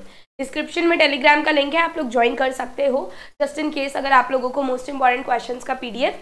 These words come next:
चाहिए होता है। इसी के साथ साथ जो आपकी दूसरी बुक है जिसमें चैप्टर नंबर वन है The Portrait of a Lady, उसके भी मैं आपको दो से तीन चैप्टर्स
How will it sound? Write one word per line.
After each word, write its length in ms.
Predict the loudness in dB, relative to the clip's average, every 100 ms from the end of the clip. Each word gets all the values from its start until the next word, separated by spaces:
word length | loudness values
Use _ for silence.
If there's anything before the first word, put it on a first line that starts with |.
| -16 -20 2
चाहिए 280 | 4 4 4
होता 260 | 2 0 -4
है। 140 | -6 -12 -18 _ -6
इसी 160 | -2 0
के 100 | 4
साथ 280 | 4 6
साथ 120 | 2 0
जो 160 | 2
आपकी 280 | 0 2 0
दूसरी 400 | 2 0 0 -2
बुक 240 | -2 -2
है 180 | 0 0 -2 -12 -8
जिसमें 260 | -8 -4 2
चैप्टर 280 | 2 2 0
नंबर 260 | 2 4
वन 200 | 4 4
है 100 | 2
The 100 | 0 2
Portrait 340 | 0 0 -2
of 140 | -4 -2
a 80 | 0
Lady, 320 | 0 0 -4 -6 -16 -6
उसके 340 | -4 0 0
भी 160 | 2 2
मैं 120 | 6
आपको 280 | 4 4 -2
दो 180 | -4 -4
से 120 | -6
तीन 260 | -6 -4 -2
चैप्टर्स 480 | 0 -2 -2 -6